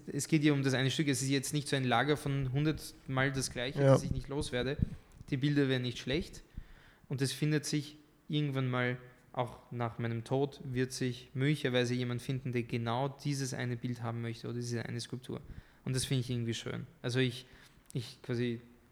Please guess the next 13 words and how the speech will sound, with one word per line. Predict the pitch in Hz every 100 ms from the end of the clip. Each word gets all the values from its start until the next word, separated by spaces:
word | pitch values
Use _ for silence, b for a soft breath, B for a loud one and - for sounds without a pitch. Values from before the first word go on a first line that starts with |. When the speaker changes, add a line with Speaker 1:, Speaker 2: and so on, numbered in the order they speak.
| -
Speaker 1:
ich | 117
lasse | 120 127
die | -
Leute | 120 117 - 120 120 b b b -
das | 120 -
Richtige | 117 127 117 113 110 -
suchen | - 143 135 131
sozusagen | 120 117 120 113 117 117
und | 117
drück | 120 117
denen | - 113
auch | 113 110
nichts | - - - -